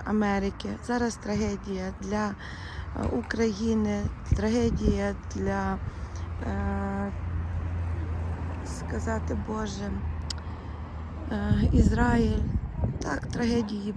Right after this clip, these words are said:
по цілому світі. Не знаємо, чому так, чому такі люди грішні, чому таке відбувається. Але,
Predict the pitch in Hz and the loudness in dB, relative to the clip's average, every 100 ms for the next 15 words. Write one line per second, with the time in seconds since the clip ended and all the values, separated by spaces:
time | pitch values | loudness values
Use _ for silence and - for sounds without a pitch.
0 | - 208 - 311 277 254 226 220 - 190 | -4 -4 -2 0 4 6 6 4 -2 0
1 | 196 180 - 208 180 - - - - - | 2 2 0 -2 0 0 0 4 4 6
2 | - - - - - 233 214 247 240 226 | 4 4 -4 -4 0 0 4 6 6 6
3 | 208 208 - - 254 269 254 - 226 226 | 4 2 0 0 4 4 2 0 0 0
4 | - - - - - - - 254 277 254 | 0 -4 -4 -10 -10 -6 0 4 4 4
5 | 226 - 233 208 208 208 208 226 240 - | 0 2 2 2 2 2 2 2 0 -2
6 | - 220 208 - - - - - - - | -4 -4 -4 -6 -8 -6 -8 -8 -8 -8
7 | - - - - 254 269 254 226 247 226 | -8 -10 -10 -6 2 2 2 0 0 0
8 | 220 190 208 220 220 214 208 - - 202 | 0 -2 -2 0 2 0 -2 -4 -6 -2
9 | 196 202 208 - - - - - - - | -2 -4 -6 -8 -8 -8 -10 -10 -10 -10
10 | - - - - - - - - - - | -10 -10 -10 -6 -4 -2 -2 -2 -2 -2
11 | - - - - - - 254 233 233 | -2 -2 0 0 2 0 0 0 2